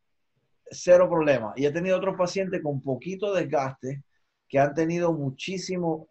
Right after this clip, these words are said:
ma-, más reacción al plástico. Eh, y, y yo creo que ahí, eh, como en todo, o sea, eh, eh, hay ciertas personas que el sistema inmunológico no le gusta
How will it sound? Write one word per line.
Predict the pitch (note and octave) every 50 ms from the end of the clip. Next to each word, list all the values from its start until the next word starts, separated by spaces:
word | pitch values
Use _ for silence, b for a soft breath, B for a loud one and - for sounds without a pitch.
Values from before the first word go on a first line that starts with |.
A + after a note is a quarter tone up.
| _ -
ma-, | C3+ C#3 D3 D3 C#3+
más | C#3 D3 D#3 D#3+ D#3+
reacción | E3+ E3+ D#3+ C#3+ - - - E3+ E3+ E3+ E3
al | D#3 C#3+ C#3
plástico. | C#3+ D3+ D3 C3+ C#3 - A2+ G#2+ A2 A2+ B2+ C3+ - _ _ _ _ _ _ _
Eh, | - A#2+ A#2+ B2 B2 A#2+ A#2+ A#2+ -
y, | - C3 B2+ B2 B2 A#2+ B2 B2 A#2+ - - C#3
y |
yo | C3+ C#3+ C#3
creo | D#3 E3 E3+ E3
que | D#3+ E3 D#3+ D#3 - A#2+
ahí, | C3 C#3 C#3 D#3+ E3+ D#3+ D#3 - -
eh, | - - - - - - - - _
como | - C3+ C3+ C3
en | C3+ C3 B2
todo, | G#3+ C4 B3+ F#3+ C3 A#2+
o | A#2
sea, | - - E3+ D3 C3 B2+ B2+
eh, | B2 B2 B2 C3 C3 B2+ A#2+ - - - _ _
eh, | - A#2+ A2+ _ _ b b b b b _ -
hay | - C#3 C#3
ciertas | C3+ E3 F3 F3 E3+ G3 F3+ F3+
personas | F#3 F3 D#3+ - - F3 F#3 F#3+ G3+ A3 F#3 -
que | D#3
el | C#3+
sistema | C#3 D3 C#3 C3+ D3+ D3+ D#3+ D#3+
inmunológico | E3 E3+ E3+ E3 E3 D#3+ E3 E3 F3 E3+ E3 E3 D#3+
no | D3+ D3 D3+
le | D#3+ D#3 D3+
gusta | D3 D#3 F3 F3+ F3 - D3 C3+ C3+